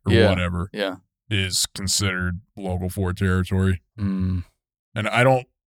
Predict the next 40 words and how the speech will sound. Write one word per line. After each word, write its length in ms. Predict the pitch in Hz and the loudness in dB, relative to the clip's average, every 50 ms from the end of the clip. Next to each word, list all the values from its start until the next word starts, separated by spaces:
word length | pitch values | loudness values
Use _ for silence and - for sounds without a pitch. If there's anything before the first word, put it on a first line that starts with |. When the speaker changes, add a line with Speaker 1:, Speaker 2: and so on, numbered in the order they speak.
| - | -4
Speaker 1:
I 60 | 123 120 | 0 2
mean, 160 | 127 131 135 | 4 6 6
I 100 | 143 151 | 6 6
don't 200 | 151 143 135 123 | 6 6 4 2
really 300 | 127 131 123 117 110 104 | 0 2 2 2 2 2
know 260 | 104 107 104 104 101 | 2 2 2 2 2
a 40 | 95 | 0
whole 320 | - - 104 101 101 101 | 0 0 2 2 4 4
lot 240 | 101 101 101 104 110 - _ _ - | 4 2 2 0 -2 -6 _ _ -4
about 400 | 113 95 98 101 98 98 101 - _ _ _ _ _ _ _ - | 0 2 4 4 4 4 2 -2 _ _ _ _ _ _ _ -12
how 280 | - - - 104 95 95 | -8 -2 0 2 2 4
that 160 | 95 95 95 | 2 2 2
works, 200 | 95 95 95 - | 0 0 0 -2
'cause 100 | 113 107 | -2 -2
I'm 240 | 110 120 120 110 98 | -2 0 0 0 0
not 240 | 95 90 90 95 - | -2 -4 -4 -2 2
union, 480 | 190 190 196 196 202 202 208 202 - - _ _ - | 4 4 6 6 6 6 6 4 2 -2 _ _ -8
Speaker 2:
Mm-hmm. 240 | 107 92 90 101 95 | -8 -8 -8 -6 -4
Speaker 1:
but, 280 | 98 95 87 90 85 - _ _ _ _ _ _ _ _ _ _ _ _ _ _ _ _ _ _ _ - | -2 -2 0 -2 -4 -8 _ _ _ _ _ _ _ _ _ _ _ _ _ _ _ _ _ _ _ -6
um, 380 | 82 82 82 80 - 90 90 - _ _ _ _ _ _ _ _ _ _ _ - | -6 -4 -4 -6 -6 -8 -12 -14 _ _ _ _ _ _ _ _ _ _ _ -6
yeah, 300 | 104 104 101 95 90 80 - | -2 0 0 0 -2 -2 0
he's 180 | - 104 101 - | 0 0 2 2
been 140 | 113 107 104 | 4 4 6
in, 340 | 104 104 104 104 101 95 92 _ _ _ _ _ _ _ _ _ _ _ _ _ _ _ _ _ _ | 6 6 6 6 4 4 0 _ _ _ _ _ _ _ _ _ _ _ _ _ _ _ _ _ _
well, 120 | - 113 110 | 0 0 2
he 100 | 135 147 143 | 2 2 2
was 120 | 139 143 | 4 6
in 120 | 165 170 | 6 6
during 200 | 165 165 165 151 | 6 6 6 6
the 60 | 143 135 | 4 4
big 220 | 123 139 139 123 104 | 4 2 2 2 2
dig, 380 | 117 117 110 107 104 104 101 98 - - - _ _ _ - | 2 2 2 2 2 0 -2 -4 -8 -12 -20 _ _ _ -4
and 180 | 110 107 107 110 | -2 2 4 4
then 100 | 107 107 | 6 6
he 100 | 107 107 | 6 4
got 180 | 104 107 101 104 | 4 2 2 2
out, 360 | 107 107 110 107 107 107 - _ _ _ _ _ _ _ _ _ _ - | 2 4 4 4 4 2 0 _ _ _ _ _ _ _ _ _ _ -6
um, 720 | 104 98 95 95 92 92 92 90 90 90 90 92 92 - _ _ _ _ _ _ - | -4 0 0 2 2 2 2 0 0 0 -2 -4 -6 -10 _ _ _ _ _ _ -8
to 80 | - 104 | -6 -2
go, 520 | 104 101 101 101 98 98 95 95 92 92 | 0 2 2 4 4 2 2 0 0 -2